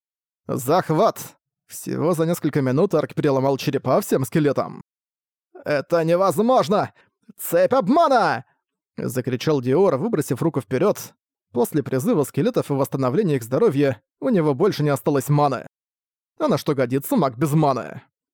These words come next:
«Ха-ха-ха-ха-ха!» Арк рассмеялся буквально как животное. Вокруг него образовался небольшой смерч, и он выбросил вперёд ступню. Диор сразу же потерял пятьдесят процентов здоровья.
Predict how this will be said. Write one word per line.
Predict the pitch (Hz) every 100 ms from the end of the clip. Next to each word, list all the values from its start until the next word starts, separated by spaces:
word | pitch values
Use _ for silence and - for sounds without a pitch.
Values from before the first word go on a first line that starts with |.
| _ _
«Ха-ха-ха-ха-ха!» | - - - - 277 - 269 - 262 - 240 196 160 - 180 185 165 170 151 139 -
Арк | - 120 139 131
рассмеялся | 127 131 123 143 143 131
буквально | 123 139 139 131
как | 135
животное. | 117 117 180 170 156 143 131 - _ _ _ _ -
Вокруг | 127 127 127 139 165
него | 208 156 165
образовался | 175 175 139 131 139 143
небольшой | 131 123 127
смерч, | 117 127 180 175 - - _ _ _ -
и | -
он | 196 170 135
выбросил | 233 190 165 160
вперёд | 139 151 160
ступню. | - 127 165 202 127 - _ _ _ -
Диор | 123 120 131 175 185
сразу | - 170 147
же | 135
потерял | 135 127 151 156
пятьдесят | 139 135 135 -
процентов | 254 175 135 135
здоровья. | 123 160 139 123 101 -